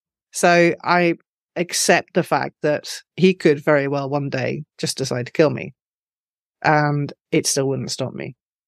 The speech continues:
because that message still needs to go out there. That's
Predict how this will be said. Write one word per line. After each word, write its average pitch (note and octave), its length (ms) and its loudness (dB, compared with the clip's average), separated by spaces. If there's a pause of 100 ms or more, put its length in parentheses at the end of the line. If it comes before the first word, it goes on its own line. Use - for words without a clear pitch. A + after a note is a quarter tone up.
(600)
because C3+ 680 0 (200)
that D3 200 2
message D3 400 -2
still C#3 220 -2
needs C#3 240 -6
to D3 60 -10
go C#3+ 160 -2
out B2+ 220 -2
there. C3 220 -6 (480)
That's - 440 2